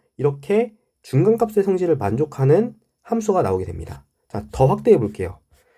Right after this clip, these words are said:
자, 그러면 선생님이 예를 들어서 이 점과 이 점을 잡았어요. 그러면 이 점에 해당하는 그 도함수의 값이 나오겠죠? 그럼 그 사이에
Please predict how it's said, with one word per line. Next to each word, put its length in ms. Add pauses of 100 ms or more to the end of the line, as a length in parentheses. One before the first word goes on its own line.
(340)
자, 80
그러면 280
선생님이 680 (960)
예를 180
들어서 280 (120)
이 220
점과 680 (520)
이 120
점을 220
잡았어요. 460 (720)
그러면 380
이 140
점에 300
해당하는 760
그 460 (760)
도함수의 420
값이 220
나오겠죠? 540 (360)
그럼 120
그 160
사이에 560